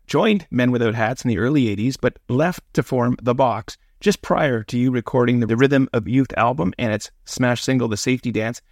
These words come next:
Because the box also shared your management team, Jean-Marc gives a lot of credit to you, Ivan, for paving the way for the subsequent success of the box with their four charting albums and ten charting singles.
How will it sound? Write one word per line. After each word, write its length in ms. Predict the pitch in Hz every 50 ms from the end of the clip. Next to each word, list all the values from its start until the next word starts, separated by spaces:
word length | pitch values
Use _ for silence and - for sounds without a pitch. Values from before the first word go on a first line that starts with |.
| _ _ _ _ _ _ _
Because 280 | - 139 - 208 226 208
the 80 | 226 185
box 340 | 185 156 151 - - -
also 240 | 165 160 156 - 151
shared 320 | 135 - - 160 151 151 147
your 80 | 143
management 420 | 135 143 160 214 220 170 160 123 -
team, 280 | - 104 98 113 135 _ _ _ _ _ -
Jean-Marc 540 | - 131 147 165 185 202 190 170 156 147 -
gives 280 | - 156 151 151 139 -
a 80 | - 139
lot 180 | 143 147 143 156
of 60 | 151
credit 320 | - - 147 147 156 - _ _ -
to 100 | - 160
you, 300 | 160 156 180 135 143 -
Ivan, 480 | 120 113 101 98 - 104 104 123 139 - _
for 160 | - 139 131
paving 420 | - - 175 175 185 180 202 185
the 100 | 175 165
way 200 | 139 113 107 120
for 120 | 123 - 127
the 140 | 113 113 120
subsequent 540 | - - 147 131 - - - 147 139 135 _ _ _ _ _
success 580 | - - - 139 - - - 160 165 160 - -
of 160 | - 127 127
the 80 | 127 120
box 420 | - 101 98 98 117 139 - -
with 120 | 151 127
their 200 | - 117 117 113 - _ _ _ _
four 260 | - - 151 151 151
charting 400 | 147 - - 143 143 135 131 127
albums 280 | 120 117 120 135 131 131
and 120 | 110 107
ten 220 | - 143 143 143 131
charting 300 | - 131 127 127 123 120
singles. 420 | - - 120 113 95 90 110 -